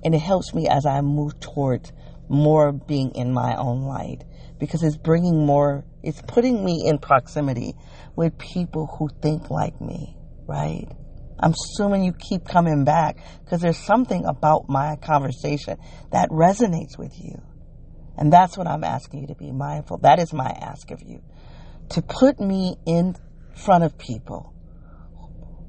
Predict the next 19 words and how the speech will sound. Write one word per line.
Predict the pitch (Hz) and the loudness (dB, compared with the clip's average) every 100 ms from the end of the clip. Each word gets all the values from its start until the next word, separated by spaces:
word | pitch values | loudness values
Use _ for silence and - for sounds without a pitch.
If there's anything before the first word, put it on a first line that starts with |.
| - - - - - - | -16 -18 -16 -16 -6 4
who | 233 | 6
relate | 202 185 196 240 - | 6 4 4 4 0
to | 156 | -2
me, | 127 147 | -2 -4
who | 190 | -4
you | 180 170 | -2 -2
think | - 165 151 - - | 0 -2 -2 -6 -4
relate | 156 151 143 135 | -2 2 2 2
to | - | -4
me, | - - - - - - - - - - - - | -10 -10 -12 -16 -18 -20 -20 -20 -20 -20 -18 -4
because | 151 170 151 | 2 4 4
I'm | - 175 185 | 4 4 4
looking | 175 - 156 | 0 -2 -8
for | - | -8
people | 127 - 123 104 | -8 -8 -8 -4
I | 120 | -6
can | - - | -8 -12
relate | - 101 - - | -12 -12 -14 -14
to. | - - | -14 -14